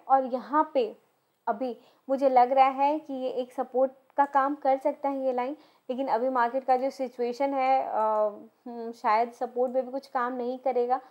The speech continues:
तो ये कंपनी ऐसी है जिसमें आप buy on dip का फॉर्मूला यूज़ कर सकते हैं और हर एक डिप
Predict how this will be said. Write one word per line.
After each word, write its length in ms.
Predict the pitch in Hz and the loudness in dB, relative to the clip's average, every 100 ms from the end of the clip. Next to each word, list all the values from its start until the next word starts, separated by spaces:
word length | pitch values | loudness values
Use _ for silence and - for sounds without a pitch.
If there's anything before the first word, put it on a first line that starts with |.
| _ _ - | _ _ -4
तो 80 | |
ये 240 | 311 294 302 | -2 0 0
कंपनी 440 | 302 262 254 285 | 0 0 -2 2
ऐसी 380 | 285 254 254 294 | 2 2 -2 0
है 140 | 285 | 0
जिसमें 300 | 262 269 285 | 0 -4 -2
आप 280 | 262 262 240 | 0 0 4
buy 200 | 226 226 | 6 6
on 200 | 254 254 | 2 -2
dip 120 | 233 226 - | -4 -4 2
का 180 | 269 262 | 4 4
फॉर्मूला 460 | 254 240 233 240 | 2 -2 0 -2
यूज़ 320 | 262 240 262 - | -2 -4 -10 -4
कर 160 | 262 | -4
सकते 280 | 269 247 277 | -2 -6 2
हैं 60 | 269 | 2
और 120 | 269 | 2
हर 240 | 262 254 | 0 -2
एक 200 | 247 220 | -2 -4
डिप 180 | 247 | -8